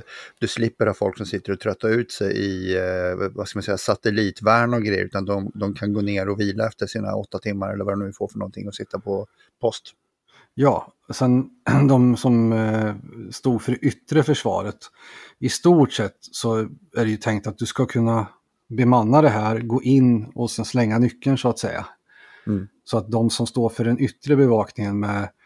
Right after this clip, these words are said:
Speaker 2: infanteri, alltså närskydd, eh, granatkastare, eh, luftvärn och sånt, det är en egen enhet. Sen ka-, så
Speaker 1: Ah, okej.
Speaker 2: sam-, samverkar man ju givetvis.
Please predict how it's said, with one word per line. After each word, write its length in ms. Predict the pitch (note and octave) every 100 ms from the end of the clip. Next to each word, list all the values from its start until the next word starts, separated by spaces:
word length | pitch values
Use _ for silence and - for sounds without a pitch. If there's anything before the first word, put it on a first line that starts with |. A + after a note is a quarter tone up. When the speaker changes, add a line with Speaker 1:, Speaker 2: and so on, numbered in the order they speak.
| _ _ _ -
Speaker 2:
infanteri, 960 | G2+ A#2 G#2+ - A2 A#2+ B2+ B2 G2
alltså 440 | F#2+ - G#2 F#2+ F#2+ A2+ A2+
närskydd, 680 | A#2 G2+ - A#2 A2 G#2 G#2+
eh, 180 | G2+
granatkastare, 1040 | G2 G#2 A2 G#2 - G#2+ - - G#2 G#2 F#2+ _ _ - _ _ -
eh, 160 | G#2+ G#2
luftvärn 420 | A#2+ - - A#2
och 80 | A2+
sånt, 320 | G2 G2 G2+
det 120 | A2+
är 60 | G#2+
en 80 | G#2+
egen 420 | G#2+ G2 A#2 A#2+
enhet. 440 | G2+ F#2+ - - - _ _ _ _ _ -
Sen 140 | A#2+ A2+
ka-, 160 | C3+
så 140 | - A#2+
Speaker 1:
Ah, 60 |
okej. 120 | A#2
Speaker 2:
sam-, 440 | - - C#3+ A2 A#2
samverkar 680 | - - A#2 A2 G#2+ G#2 C#3+
man 160 | C#3 B2
ju 60 |
givetvis. 640 | G#2 F#2+ G2 F#2+ - -